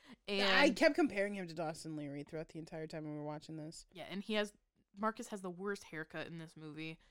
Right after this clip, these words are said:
Speaker 2: Worse than Pacey season one.
Speaker 1: And Lizzie and Marcus, you know, she's like, "What do you wanna be when you grow up?" And he's like, "I wanna be a director." They're talking about movies.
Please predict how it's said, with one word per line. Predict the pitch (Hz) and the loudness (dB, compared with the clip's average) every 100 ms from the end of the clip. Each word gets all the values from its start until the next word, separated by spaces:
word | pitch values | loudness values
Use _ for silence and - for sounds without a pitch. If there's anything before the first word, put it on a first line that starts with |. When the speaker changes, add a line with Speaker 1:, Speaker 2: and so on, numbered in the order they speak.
| - | 0
Speaker 2:
Worse | 220 226 | 2 2
than | - 202 | 0 -4
Pacey | 180 - 208 - 190 | -4 -4 -4 -4 -8
season | - 180 170 156 | -6 -6 -4 -6
one. | 139 147 147 156 - _ _ _ - | -6 -6 -6 -8 -12 _ _ _ -6
Speaker 1:
And | 208 196 196 196 | 0 0 0 -2
Lizzie | 202 214 220 233 233 233 - | 2 2 2 0 -2 -2 -2
and | 214 214 | -4 -2
Marcus, | 202 202 - 202 196 - | -2 -2 -2 -2 -4 -6
you | 190 | -4
know, | 170 | -4
she's | 185 214 190 | -4 -4 -4
like, | 170 | -4
"What | 180 180 | -4 -4
do | |
you | 185 202 226 | -4 -4 -2
wanna | 214 196 | -2 -2
be | 185 202 | -4 -4
when | 214 | -4
you | 175 | -4
grow | 175 | -6
up?" | 165 156 147 | -6 -4 -6
And | - | -8
he's | 170 156 | -12 -12
like, | 147 - | -14 -18
"I | 139 | -16
wanna | 147 | -14
be | 160 160 | -10 -8
a | |
director." | 151 160 185 - 113 - _ _ _ _ _ _ _ _ _ _ _ - | -6 -8 -8 -12 -14 -16 _ _ _ _ _ _ _ _ _ _ _ -6
They're | 277 | -4
talking | - 247 247 | -2 -2 0
about | 233 185 | 0 0
movies. | 202 208 208 208 208 202 | 0 -2 -2 -2 -2 -4